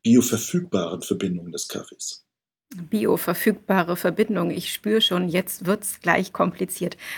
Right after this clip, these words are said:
Speaker 2: Gerhard, könntest du trotzdem in einfachen Worten versuchen, zu erklären, was da vorgeht?
Speaker 1: Ja, das Prinzip ist ganz einfach.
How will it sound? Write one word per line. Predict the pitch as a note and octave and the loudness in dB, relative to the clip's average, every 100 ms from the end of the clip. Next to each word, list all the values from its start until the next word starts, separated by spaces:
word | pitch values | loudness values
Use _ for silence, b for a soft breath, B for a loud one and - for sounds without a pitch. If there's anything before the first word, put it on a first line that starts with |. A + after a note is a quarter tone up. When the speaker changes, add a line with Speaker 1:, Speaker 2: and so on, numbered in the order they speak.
| B B | B B
Speaker 2:
Gerhard, | - E3+ E3+ - | -4 -2 -2 0
könntest | G#3 G3+ - | 0 0 -2
du | |
trotzdem | A3+ - A3 - A3 | -2 0 0 0 -2
in | F#3+ F#3 - | 0 -2 0
einfachen | - A3 D4+ - - E3+ | 4 6 6 4 2 0
Worten | D#3 E3+ F3+ | 2 0 -2
versuchen, | F3 D#3+ F#3+ G#3 A3 B B B B | -2 -2 -2 -2 -4 B B B B
zu | - | -2
erklären, | - - F#3 G3+ G#3 G3+ - | -2 -2 -2 0 0 -2 -4
was | - F#3 - - | -4 -2 -4 -4
da | D#3+ E3 | -4 -4
vorgeht? | - G2+ - - - _ _ _ _ - b _ - | -4 -4 -6 -14 -18 _ _ _ _ -20 b _ -8
Speaker 1:
Ja, | - | -4
das | - - | -2 0
Prinzip | A#2 A2+ C3 C#3 | 2 4 4 2
ist | A2+ | 2
ganz | A#2+ A#2+ | 4 6
einfach. | G#2 G2+ G2+ F#2 - | 4 2 0 -4 -6